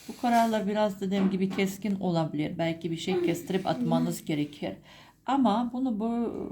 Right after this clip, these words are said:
böyle, e, bu durum, e, sizin dediğim gibi hayırlı olacak.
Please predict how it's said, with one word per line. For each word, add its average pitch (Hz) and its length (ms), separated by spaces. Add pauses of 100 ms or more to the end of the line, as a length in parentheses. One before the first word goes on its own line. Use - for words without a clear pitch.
(120)
böyle, 220 560 (680)
e, 180 380 (600)
bu 214 260
durum, 214 500 (1200)
e, 165 480
sizin 233 440
dediğim 196 280
gibi 220 200
hayırlı 247 560
olacak. 196 520